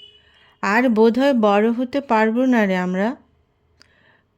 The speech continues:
করুণ স্বরে একজন আরেকজনকে বলছে। ওরা সবাই বিশ্রাম করতে চাইছে, কিন্তু বিশ্রাম করতে গেলে যে উপযুক্ত পরিবেশ দরকার,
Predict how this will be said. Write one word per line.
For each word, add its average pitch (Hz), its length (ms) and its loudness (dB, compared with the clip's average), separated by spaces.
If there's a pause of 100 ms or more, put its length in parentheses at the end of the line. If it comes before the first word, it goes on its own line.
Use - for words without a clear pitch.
(100)
করুণ 254 460 2
স্বরে 226 600 0
একজন 202 640 -2
আরেকজনকে 214 680 -2
বলছে। 185 640 -6 (1300)
ওরা 247 180 2
সবাই 285 320 0
বিশ্রাম 254 500 0
করতে 247 320 -4
চাইছে, 180 680 -4 (840)
কিন্তু 254 320 2
বিশ্রাম 240 520 0
করতে 254 520 0
গেলে 220 640 2 (320)
যে 240 160 2
উপযুক্ত 247 680 -2
পরিবেশ 240 640 0
দরকার, 190 720 -2